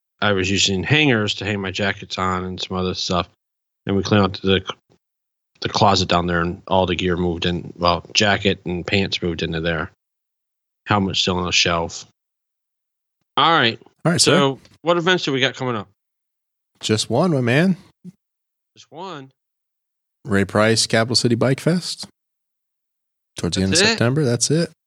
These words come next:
Speaker 1: There's no other events?
Speaker 2: That's all we have right now.
Speaker 1: I am taking that ride in November across the, across the state.
Speaker 2: Yeah.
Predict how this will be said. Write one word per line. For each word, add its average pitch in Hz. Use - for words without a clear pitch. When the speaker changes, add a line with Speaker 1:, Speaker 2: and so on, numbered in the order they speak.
Speaker 1:
There's 127
no 165
other 185
events? 196
Speaker 2:
That's -
all 120
we 131
have 143
right 147
now. 165
Speaker 1:
I 131
am 160
taking 143
that 123
ride 131
in 113
November 107
across -
the, -
across 113
the 104
state. 92
Speaker 2:
Yeah. 82